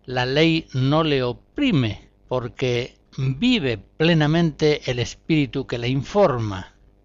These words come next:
No tiene ya voluntad propia. Su voluntad se identifica amorosamente de una manera total con la voluntad de Dios. Es un cristiano que está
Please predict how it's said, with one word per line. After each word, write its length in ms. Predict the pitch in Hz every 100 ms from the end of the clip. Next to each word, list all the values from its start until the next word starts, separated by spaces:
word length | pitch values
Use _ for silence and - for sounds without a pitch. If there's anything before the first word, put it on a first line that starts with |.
| _ _ _ _ _ _ _ -
No 260 | 147 170 175
tiene 480 | - 233 233 185
ya 420 | 131 135 131 104 - -
voluntad 580 | 139 127 120 120 123
propia. 640 | 104 - 131 98 110 101 - _ _ _ _ _
Su 200 | - 156
voluntad 760 | 139 143 135 139 131 170 170 151
se 220 | - 151
identifica 1160 | 143 131 139 131 143 - 247 226 - 190 - _ _ -
amorosamente 1000 | 170 165 202 226 - 196 220 214 196 180
de 120 | 180
una 220 | 196 180
manera 380 | 170 175 202 180
total 720 | - 156 - 240 208 117 101 _ _
con 240 | 127 127
la 100 | 120
voluntad 800 | 113 120 117 117 110 143 135 120 -
de 180 | 120 117
Dios. 540 | 113 117 104 - - - _ _ _ _ _ _ _ _ _ _ _ _ _ _ -
Es 180 | 156 175
un 140 | 180
cristiano 520 | 165 151 - 214 202
que 80 | -
está 520 | 147 - 170 165 160